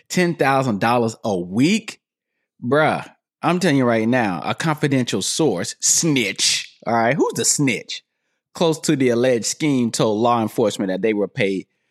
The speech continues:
two thousand each shift to help steal the cannabis from travelers' bags and load it into fifteen to twenty gallon black trash bags about twice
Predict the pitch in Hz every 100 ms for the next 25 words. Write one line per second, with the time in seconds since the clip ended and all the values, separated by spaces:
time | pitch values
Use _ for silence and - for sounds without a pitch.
0 | _ _ - 175 175 135 147 135 135 135
1 | - 147 - - 156 - - - 120 143
2 | - - - - - - 180 190 180 151
3 | 127 - 180 139 90 80 - - _ _
4 | _ - 117 - 135 127 117 107 107 117
5 | 104 98 98 104 113 123 113 107 101 -
6 | 98 - _ _ _ _ 156 147 - 135
7 | 123 104 - 131 113 113 117 113 101 95
8 | 120 107 - - 120 113 117 104 95 85
9 | 73 101 98 85 - 113 107 101